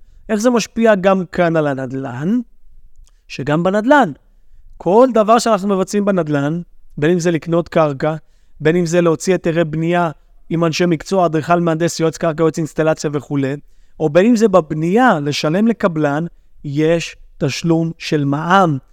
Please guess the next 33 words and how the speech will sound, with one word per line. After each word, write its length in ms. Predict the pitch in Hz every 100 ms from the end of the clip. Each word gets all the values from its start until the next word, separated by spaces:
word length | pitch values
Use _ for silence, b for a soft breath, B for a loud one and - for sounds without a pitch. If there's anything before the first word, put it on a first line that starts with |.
| - -
כלומר, 280 | - 151 151
לכל 300 | 151 - 196
דבר 280 | 196 175 190
מתווסף 580 | 185 156 147 - 175 160
מע"מ. 380 | 156 160 151 135 - - - -
עכשיו, 280 | - 170 156
כשזה 400 | - 160 139 156 - - - - 135
כבר 400 | 147 220 294 269
מלכתחילה 560 | 214 208 202 - 247
באים 200 | 226 233
ואומרים, 300 | 226 240 285
"אוקיי, 220 | 247 247 254
אנחנו 200 | 196 214
הולכים 280 | 190 254
לייקר 520 | 254 247 220 - 262 262
פה 140 | 226 240
את 100 | 220
הכל 240 | - 247
באחוז 520 | 208 220 180 233 208
אחד." 340 | 202 - 285 262 139 - _ - - - -
כלומר, 400 | 156 170 202 202
אם 120 | 247
עכשיו 340 | 226 254 247 202 - _ -
אני 320 | 214 202 202
בונה, 400 | 175 180 185 165 175 - - -
אז 120 | 202
אני 100 | 208
יודע 200 | 247 269
שעכשיו 360 | 254 208 - 226
יעלה 200 | 226 240
לי 120 | 254
בעוד 340 | 190 185 226 208
אחוז. 440 | - 247 185 -